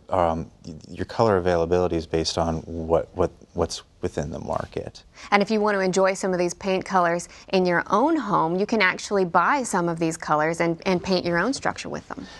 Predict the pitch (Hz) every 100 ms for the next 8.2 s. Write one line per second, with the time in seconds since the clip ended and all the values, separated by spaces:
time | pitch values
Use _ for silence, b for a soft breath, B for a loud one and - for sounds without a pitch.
0 | B 131 - 170 101 - 110 107 110 113
1 | 113 113 110 - 95 107 107 87 92 95
2 | - 101 107 104 101 101 104 95 95 90
3 | 90 85 92 104 98 101 117 113 101 -
4 | 98 101 98 90 98 - 104 98 - 95
5 | - 95 92 B B B - 120 120 143
6 | - 127 131 127 107 101 107 92 104 120
7 | - 104 110 104 95 82 104 110 92 78
8 | - -